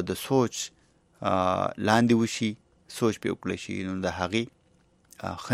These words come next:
نتیجې راځي. او د دې سره سره برداشت هم ډېر،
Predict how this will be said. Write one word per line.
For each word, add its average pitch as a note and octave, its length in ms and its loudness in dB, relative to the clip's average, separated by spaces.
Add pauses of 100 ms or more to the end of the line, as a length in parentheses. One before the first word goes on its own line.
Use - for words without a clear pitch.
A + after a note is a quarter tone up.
نتیجې G2+ 300 0 (100)
راځي. F#2+ 220 -4 (320)
او G#2 160 6
د - 20 2 (120)
دې F#2 180 4
سره F#2+ 240 0
سره F2+ 160 -2 (640)
برداشت A#2 520 8 (140)
هم E3 140 4 (500)
ډېر، D3+ 140 10